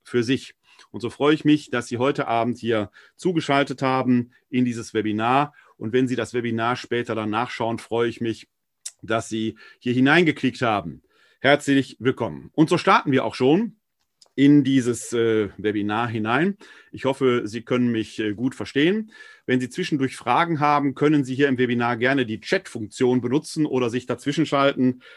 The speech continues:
Das ist hier durchaus erlaubt und ich versuche dann, auf diese Fragen einzugehen. Webinar heißt ja immer eine besondere Veranstaltungsform, die wir hier in den Zeiten der Corona-Pandemie alle neu erlernen müssen oder viele neu erlernen müssen.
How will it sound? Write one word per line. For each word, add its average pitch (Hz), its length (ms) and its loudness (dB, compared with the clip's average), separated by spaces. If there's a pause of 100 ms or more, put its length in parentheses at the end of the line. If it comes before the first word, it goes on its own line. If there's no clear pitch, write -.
(120)
Das 123 220 -2
ist 127 140 -4
hier 113 120 -2
durchaus 120 440 -4
erlaubt 113 460 -2
und 123 80 -4
ich 113 100 -10
versuche 117 380 -6
dann, 113 320 -4 (240)
auf - 180 -8
diese 107 220 -8
Fragen 95 380 -6
einzugehen. 143 760 -2 (440)
Webinar 123 440 2
heißt 143 260 0
ja 127 60 2
immer 127 180 0
eine 120 120 0
besondere 123 460 0
Veranstaltungsform, 120 1120 -4 (440)
die 113 140 -6
wir 113 240 0
hier 113 260 0
in 104 360 -4
den 101 200 -2
Zeiten 127 300 -2
der 110 120 -4
Corona-Pandemie 113 880 -4 (200)
alle 113 400 -2 (100)
neu 117 240 0
erlernen 117 480 0
müssen 139 280 0
oder 110 160 -2
viele 143 280 -2
neu 131 160 2
erlernen 123 340 0
müssen. 117 300 -4